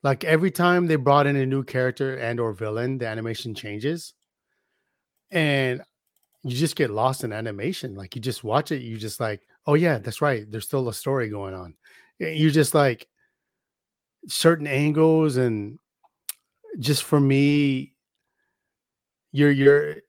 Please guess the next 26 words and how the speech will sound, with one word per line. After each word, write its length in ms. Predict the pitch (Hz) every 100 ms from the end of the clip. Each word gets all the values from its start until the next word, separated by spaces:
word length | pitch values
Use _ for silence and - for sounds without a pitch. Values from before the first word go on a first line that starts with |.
| _
I'm 140 | - 151
more 240 | 165 190
invested 640 | 170 113 135 - 165 156 156
in 280 | - 135 120
this 520 | 123 - - - - -
Miles 380 | 120 123 127 110
Morales, 540 | 117 107 107 127 127 -
which 180 | 131 160
is 100 | 139
dope 200 | 175 208
for 180 | - 170
us. 260 | 165 - -
You 80 | 120
know 80 |
what 60 | 127
I 40 |
mean? 180 | 131 147
It's 140 | 135 -
dope 180 | 151
for 160 | - 151
us. 240 | 165 - -
He's 200 | 104 -
like, 240 | 107 - _ _ _ _
he's 220 | 147 143
our 120 | 151
Spider-Man. 540 | - 143 123 104 87